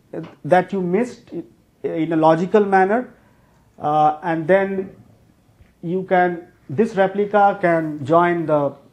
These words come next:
uh, the set of replicas for, uh,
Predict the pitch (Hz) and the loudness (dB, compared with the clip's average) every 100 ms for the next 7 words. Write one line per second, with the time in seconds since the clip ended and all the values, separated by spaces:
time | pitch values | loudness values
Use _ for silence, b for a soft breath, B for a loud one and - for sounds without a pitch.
0 | _ - 247 143 135 131 - _ _ - | _ -20 -14 -4 -4 -4 -12 _ _ -20
1 | 269 147 135 165 160 160 139 143 151 147 | -14 -10 -4 -4 -2 -4 -4 -6 -8 -10
2 | 143 143 - 147 143 139 143 _ _ - | -8 -10 -6 -2 -2 -2 -10 _ _ -12
3 | 143 | -10